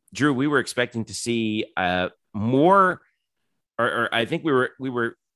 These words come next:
planning to see, uh, more R J Harvey than maybe we were expecting as, as, as the reports from Kent came out. But, um, this is a blow,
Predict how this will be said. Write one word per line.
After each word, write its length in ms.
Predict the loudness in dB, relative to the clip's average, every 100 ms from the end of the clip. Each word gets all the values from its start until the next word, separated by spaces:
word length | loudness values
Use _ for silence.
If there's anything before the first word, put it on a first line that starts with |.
| _
planning 520 | -8 -2 0 2 -2
to 140 | -6 -14
see, 640 | -6 -2 0 0 -4 -8 -6
uh, 420 | -4 0 0 -2
more 360 | -4 -2 0 2
R 200 | 2 0
J 140 | -2
Harvey 220 | -4 -2 -4
than 100 | -6
maybe 200 | -8 -8
we 180 | -6
were 160 | -4 -4
expecting 580 | -6 -8 -8 -6 -8 -6
as, 260 | -8 -10 -10
as, 200 | -8 -8 -10
as 160 | -10
the 80 | -8
reports 360 | -10 -6 -8 -8
from 120 | -18
Kent 320 | -10 -10 -10
came 220 | -10 -6
out. 280 | -2 -2 -4 _ _ _ _ _ _ -2
But, 280 | 2 2 -2 _ _ _ -8
um, 400 | -4 -2 -2 -4 -6
this 120 | -8 -6
is 120 | -8
a 40 |
blow, 520 | 0 2 4 2 0